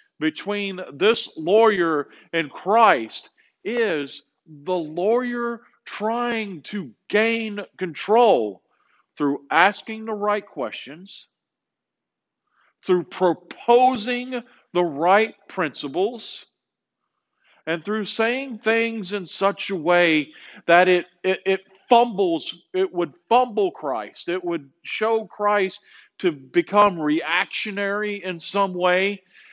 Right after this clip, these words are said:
and for Christ to reveal something that would even give more power to the lawyer. That's what's happening in this conversation.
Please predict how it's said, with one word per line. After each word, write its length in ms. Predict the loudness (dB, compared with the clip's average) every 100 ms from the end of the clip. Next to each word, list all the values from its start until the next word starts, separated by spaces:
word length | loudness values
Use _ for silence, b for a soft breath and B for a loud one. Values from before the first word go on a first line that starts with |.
| b
and 280 | 0 0 0
for 120 | -4
Christ 640 | -6 0 2 2 0 -6 -8
to 180 | -6
reveal 640 | -4 -2 -2 0 2 2 0
something 680 | 0 0 0 -2 -4 -4 -8 _ _ _ _ _ _
that 240 | -2 0 0
would 260 | -4 -4
even 420 | -6 -6 -6 -8 0
give 320 | 2 2 -2
more 300 | -2 0 0
power 440 | 4 6 6 2
to 160 | -4 -6
the 80 | -6
lawyer. 500 | -6 -8 -12 -18 _ _ _ _ _ _ _ _ _ _ _ _ _ -4
That's 280 | -2 -2 -2
what's 220 | -4 0
happening 520 | 0 0 -2 -8 -10
in 120 | -10
this 180 | -10 -8
conversation. 680 | -6 -6 -6 -2 -2 -4 -14